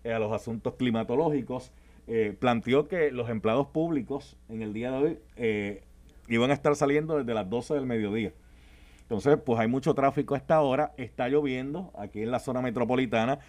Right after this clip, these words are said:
Son unos aguaceritos leves, pero usted sabe que aquí en Puerto Rico,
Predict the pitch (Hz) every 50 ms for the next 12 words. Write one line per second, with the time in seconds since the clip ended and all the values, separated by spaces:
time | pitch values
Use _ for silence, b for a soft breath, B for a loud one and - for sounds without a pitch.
0 | B B B B B B - 156 156 190 214 214 208 214 196 208 185 196 202 196
1 | 208 202 208 185 170 185 196 196 151 117 98 92 117 117 117 - 139 123 156 170
2 | 180 170 147 170 151 165 175 151 - 170 160 151 180 165 160 160 156 131 - 165
3 | 160